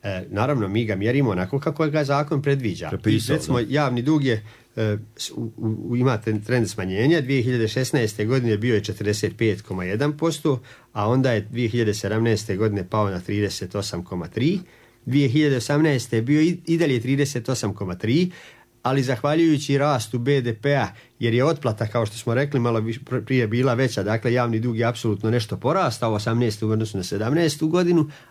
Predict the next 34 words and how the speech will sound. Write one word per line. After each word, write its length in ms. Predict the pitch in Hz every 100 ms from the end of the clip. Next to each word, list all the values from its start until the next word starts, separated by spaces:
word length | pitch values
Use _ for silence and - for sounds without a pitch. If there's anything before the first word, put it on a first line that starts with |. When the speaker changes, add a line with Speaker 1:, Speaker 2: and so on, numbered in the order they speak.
| _
Speaker 1:
ali 260 | 131 147 151
je 180 | 131 110 - - -
rastao 420 | 127 120 - 107
i 40 |
B 180 | 104 127
D 160 | 113 107
P, 180 | 131
pa 100 | 117
se 120 | 110 113
ostalo 280 | 104 113
na 80 | 104
istom 240 | 104 - 98
nivou. 300 | 92 92 87
I 140 | 151
to 120 | 147 190
je 180 | 156
trideset 440 | - 151 160 147 143
osam 280 | 147 113 104
koma 240 | 107 104
tri, 300 | 127 185 180 - - -
jer 180 | 143 151
daleko 480 | 123 127 156 175 190
je 60 |
od 140 | 139 143
onih 220 | 143 120
pedeset 460 | 127 117 127 - 101 -
posto. 320 | 95 90 - 90
Međutim, 500 | 120 160 214 156 90 - - _
kad 220 | - 104
mi 200 | 139 156
tome 360 | 156 175 156 120 - - _ _
dodamo 520 | 101 117 175 202 139
javni 320 | 117 120 107 104
dug 260 | 113 98